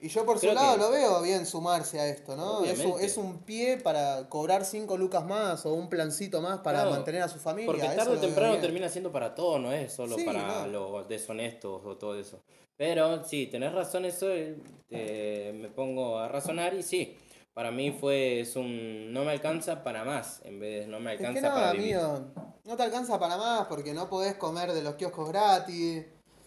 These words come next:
Speaker 2: Exacto.
Speaker 1: Si quieren cuidar tu, tu local o lo que sea, le tenés que pagar bastante de más para que estén cuidando tu, tu local, que ni siquiera se quedan dos horas o tres, tipo van y vienen, como mucho pasan.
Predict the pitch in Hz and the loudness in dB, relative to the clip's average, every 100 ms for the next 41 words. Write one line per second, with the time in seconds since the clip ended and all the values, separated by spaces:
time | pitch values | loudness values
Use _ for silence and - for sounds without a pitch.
0 | - - - - - 165 202 196 165 175 | -20 -14 -14 -12 -6 -2 0 0 0 2
1 | 190 196 196 170 160 151 143 139 - 156 | 2 2 0 0 0 0 -4 -6 -6 -2
2 | 156 180 214 190 160 - 214 202 143 151 | 0 2 4 2 0 -2 -2 0 -2 -6
3 | 151 151 147 156 160 151 127 - - - | -6 -4 0 4 4 2 -8 -18 -20 -20
4 | - 147 - - 185 165 147 165 180 147 | -8 -4 -4 -2 -4 -4 -2 -2 -2 -2
5 | 135 135 - 156 147 135 139 156 160 143 | -4 -6 -6 -6 -6 -6 -4 -2 -4 -8
6 | 151 143 180 196 156 143 143 175 151 139 | -8 -4 -2 -2 -4 -8 -10 -8 -6 -4
7 | 147 143 135 139 147 156 147 - 143 156 | -2 -4 -4 -8 -4 -4 -4 -6 -4 -4
8 | 135 123 135 135 135 143 139 135 147 131 | -4 -8 -12 -6 -4 -4 -4 -6 -6 -8
9 | 123 131 127 143 151 139 135 147 147 131 | -10 -10 -8 -10 -10 -8 -6 -6 -6 -12
10 | 127 | -14